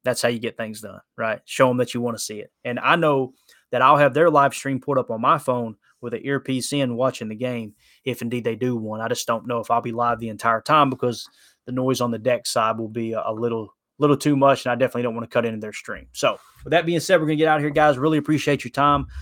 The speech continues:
Uh, I wanna thank Ryan for the pod he put out, man. That really hit home for me for someone who's dealt with that stuff.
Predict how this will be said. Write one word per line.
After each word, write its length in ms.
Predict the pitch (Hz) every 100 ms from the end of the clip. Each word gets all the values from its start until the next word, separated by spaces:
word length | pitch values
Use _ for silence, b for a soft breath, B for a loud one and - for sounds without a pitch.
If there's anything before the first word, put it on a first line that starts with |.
| B B
Uh, 60 | 120
I 60 | 123
wanna 180 | 233
thank 220 | 226 160 123
Ryan 320 | 135 143 143
for 100 | 123
the 80 | 117
pod 240 | 131 131
he 80 | 123
put 180 | - 127
out, 220 | 123 113
man. 220 | 123 123
That 140 | 127
really 200 | 131 127
hit 140 | 120 120
home 200 | 120 120
for 120 | 113
me 180 | 120 123
for 140 | 110
someone 260 | - 123 120
who's 140 | 107
dealt 180 | 123 113
with 120 | 117
that 180 | 120 107
stuff. 340 | - 120 120